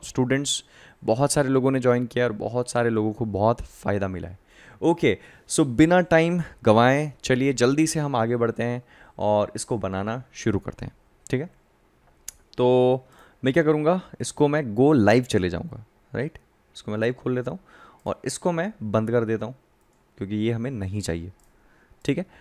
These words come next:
तो मेरे पास, मेरे पास एक already डॉक्यूमेंट बना हुआ है, है ना? इसका नाम मैं दे दूँगा इंट्रोस्पेक्ट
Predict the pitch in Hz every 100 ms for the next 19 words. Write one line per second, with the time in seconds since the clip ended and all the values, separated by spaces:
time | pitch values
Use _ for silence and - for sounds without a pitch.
0 | - - 120 131 143 175 170 156 170 170
1 | 160 - 117 131 165 202 113 110 156 185
2 | 107 104 107 87 - _ _ - 120 165
3 | - - - 104 - 127 123 131 123 117
4 | 123 131 101 - 123 131 - 147 -